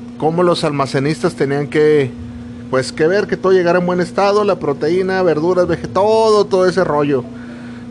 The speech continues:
Llegó bien el almacenamiento de esos productos. Y después de eso, ya llegaba la hora de, pues, no sé, mañana, vamos a ponernos aquí el ejemplo de los chiles rellenos. Tocaban en viernes chiles rellenos.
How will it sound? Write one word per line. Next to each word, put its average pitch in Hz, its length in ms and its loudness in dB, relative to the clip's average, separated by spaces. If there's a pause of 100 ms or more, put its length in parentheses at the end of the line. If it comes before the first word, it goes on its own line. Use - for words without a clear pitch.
(200)
Llegó 135 320 2
bien 196 340 2
el 156 160 2
almacenamiento 143 1200 0
de 139 100 4
esos 135 220 -6
productos. 123 840 -2 (800)
Y 139 100 0
después 143 500 0
de 180 280 4
eso, 202 340 0 (800)
ya 139 120 0
llegaba 160 460 2
la 156 160 4
hora 170 340 4
de, 180 380 0 (140)
pues, 123 260 -2
no 139 140 -4
sé, 151 100 -2
mañana, 160 400 0
vamos 190 260 -2
a 196 80 0
ponernos 180 400 -2
aquí 175 200 -2
el 175 80 4
ejemplo 175 320 0
de 170 80 4
los 127 140 0
chiles 151 280 0
rellenos. 175 480 -2 (120)
Tocaban 240 560 0
en 175 200 -2
viernes 160 460 2
chiles 143 240 -2
rellenos. 117 460 -2